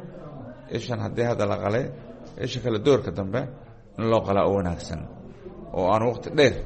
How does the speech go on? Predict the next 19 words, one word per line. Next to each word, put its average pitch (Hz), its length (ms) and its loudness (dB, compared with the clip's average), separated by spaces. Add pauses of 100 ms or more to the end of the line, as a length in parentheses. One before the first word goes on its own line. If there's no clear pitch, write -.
la 107 160 -2
sugin. 85 340 -6 (220)
Laanna 113 260 2
waxa 113 140 0
weeyaan 120 360 6
dad 117 140 0
badan 123 200 2
waxay 117 180 0
dhahaan, 107 260 2
"Ishan 120 220 -4
keyd 147 240 4
baan 110 140 4
ka 139 80 0
dhiganayaa, 131 400 4 (400)
marka 135 200 0
tan 143 160 -2
iga 151 180 6
danto 143 320 6
ayaan 120 300 4